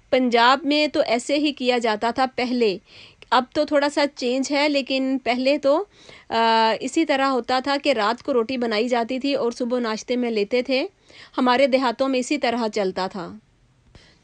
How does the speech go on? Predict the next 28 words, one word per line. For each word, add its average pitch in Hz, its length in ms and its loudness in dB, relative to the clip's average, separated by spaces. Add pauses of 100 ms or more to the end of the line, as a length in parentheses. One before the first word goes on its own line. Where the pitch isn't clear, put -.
(120)
तो 302 160 6
लें 285 360 4
जी, 330 180 4
मज़ेदार 277 580 4
सी 320 220 0
गर्मा 262 400 0
गर्म 262 400 2
मीठी 262 400 -2
रोटी 277 320 2
बन 233 220 0
के 285 140 2
रेडी 226 280 0
हो 294 160 2
चुकी 285 300 -4
है, 285 200 -2 (420)
जो 277 200 2
बहुत 247 420 0
ही 302 120 2
टेस्टी 247 500 -2
है। 262 140 0
यकीन 254 420 0
माने, 269 320 0
क्या 254 320 0
ही 294 180 2
बिस्किट 247 460 -4
इसके 254 320 -2
सामने 220 400 -2
होंगे, 196 400 -4